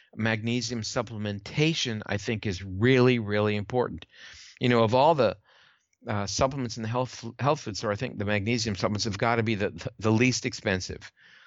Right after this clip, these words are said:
And therefore, uh, you know, it's something I think everybody can, uh, afford. Uh, and, uh, you know, there are the magnesium salts that people can, can buy, magnesi-, that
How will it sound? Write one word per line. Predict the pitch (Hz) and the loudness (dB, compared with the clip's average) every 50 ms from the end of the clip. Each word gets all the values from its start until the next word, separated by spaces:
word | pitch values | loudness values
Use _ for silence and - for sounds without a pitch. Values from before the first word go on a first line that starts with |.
| _ _ _ | _ _ _
And | - 104 104 104 104 104 104 101 95 | -4 -2 0 0 0 -2 -4 -2 2
therefore, | 113 120 127 - - 127 120 117 113 113 107 - _ _ _ _ _ _ _ _ _ - | 4 4 4 2 0 0 0 2 2 0 0 -4 _ _ _ _ _ _ _ _ _ -6
uh, | 110 104 104 107 107 | -4 -2 -2 -2 0
you | 127 113 | 0 0
know, | 117 120 - - | 0 0 0 0
it's | 110 107 - | -2 0 2
something | - 131 123 117 131 120 113 | 2 2 2 2 0 0 -2
I | 110 | 0
think | - 127 117 104 113 | -2 -4 -2 0 0
everybody | 107 110 120 127 117 110 117 113 113 113 113 | 2 2 2 0 0 2 0 0 2 -2 -4
can, | - - - - 120 113 107 104 101 101 104 104 101 - - | -6 -10 -12 -6 -4 -2 0 0 -2 -2 -4 -8 -10 -10 -8
uh, | - 92 90 - - | -6 -6 -6 -6 -4
afford. | 80 92 90 87 - - 139 131 131 139 147 147 139 - - - _ _ - | -4 -4 -4 -6 -4 -2 -2 2 2 2 2 2 -2 -8 -14 -18 _ _ -10
Uh, | 104 104 101 104 104 - - - - - - - | -10 -10 -10 -10 -14 -18 -20 -20 -20 -20 -10 -4
and, | - 117 113 113 110 110 110 110 110 113 - | 0 0 2 2 2 2 0 -2 -4 -4 -4
uh, | 107 104 101 101 101 98 - - | -4 -2 -2 -4 -6 -6 -8 -6
you | 117 | -2
know, | 113 107 | 0 2
there | 98 110 110 92 | 2 2 2 4
are | 90 101 104 104 | 4 4 4 4
the | 104 98 104 | 2 0 0
magnesium | 98 101 101 101 98 101 117 113 113 98 - 110 98 | 0 0 0 -2 -2 -2 -2 -2 -2 -2 -4 -6 -8
salts | 90 - - - - 131 123 127 143 135 - - | -6 -6 -6 -4 -2 0 0 0 -2 -4 -6 -8
that | - 127 127 120 - | -2 -2 -2 -2 -2
people | - 131 123 - 131 123 113 | -4 -4 -4 -2 -4 -6 -6
can, | 113 - 131 113 113 110 104 - - - - - - - _ - | -4 -4 -2 -2 -2 -2 -4 -8 -14 -20 -20 -20 -20 -20 _ -2
can | - 120 110 | 0 0 2
buy, | 101 110 110 113 110 | 4 4 4 2 2
magnesi-, | 110 104 104 98 98 107 107 98 95 - - - | 2 0 0 0 -2 -2 -2 -2 -4 -8 -4 -2
that | 107 101 95 | 0 0 0